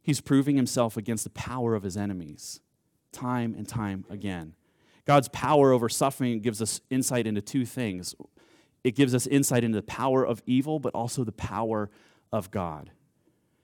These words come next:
Think about the power of evil. This insight, in, you're reading this and you're thinking, "This is wicked. This is horrible." Evil's never satisfied,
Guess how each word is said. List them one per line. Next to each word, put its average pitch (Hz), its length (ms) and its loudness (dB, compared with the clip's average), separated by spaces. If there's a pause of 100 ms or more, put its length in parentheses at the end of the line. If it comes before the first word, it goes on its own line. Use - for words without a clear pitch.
(960)
Think 147 120 0
about 139 180 2
the 117 60 0
power 120 420 0
of 107 160 -4
evil. 110 320 0
This 92 180 -4
insight, 120 380 0
in, 113 200 -2
you're 110 180 0
reading 113 320 2
this 127 220 2
and 107 80 -2
you're 104 100 0
thinking, 104 300 -4
"This 127 180 -4
is 87 160 -8
wicked. 98 600 -2
This 120 200 -4
is 95 120 -8
horrible." 92 680 -8 (680)
Evil's 156 440 4
never 127 240 4
satisfied, 123 840 -2